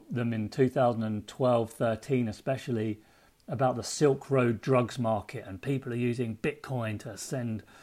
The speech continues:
money to each other and the governments can't monitor it. And I probably contributed to that 'cause I wrote a book called The Dark Net and wrote about Bitcoin. But I think ever since then, if you look now, the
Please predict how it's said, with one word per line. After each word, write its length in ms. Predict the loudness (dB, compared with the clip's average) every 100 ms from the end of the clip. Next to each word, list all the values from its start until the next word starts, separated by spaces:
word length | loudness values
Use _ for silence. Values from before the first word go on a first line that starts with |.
| -20 -8
money 300 | 2 2 2
to 100 | 2
each 160 | 0 2
other 160 | 2 2
and 100 | -2
the 60 |
governments 440 | 2 4 4 0 -2
can't 260 | -2 0
monitor 360 | 0 -2 -2 -4
it. 80 | 0
And 160 | 0 0 -6 -20 _ 8
I 100 | 8
probably 540 | 8 6 4 2 2
contributed 640 | 2 0 4 4 4 0 0
to 100 | 0
that 220 | 0 0
'cause 120 | 0
I 60 | 2
wrote 200 | 2 2
a 20 |
book 200 | 0 0
called 240 | -2 -2
The 100 | -2
Dark 400 | -2 0 -2 -4
Net 340 | -6 -6 -8 -18 _ -20 _ _ _
and 120 | 2
wrote 140 | 4 4
about 300 | 2 0 0
Bitcoin. 500 | -8 -8 -6 -6 -6 -10 -20 -20 _
But 120 | 2 4
I 80 | 6
think 180 | 2 2
ever 220 | 2 2
since 320 | 2 0 0
then, 320 | 2 4 4
if 140 | -2 0
you 80 |
look 220 | 2 0 0
now, 600 | 2 2 2 -2 -8 -10 _ _ -20 _ _ _
the 120 | -4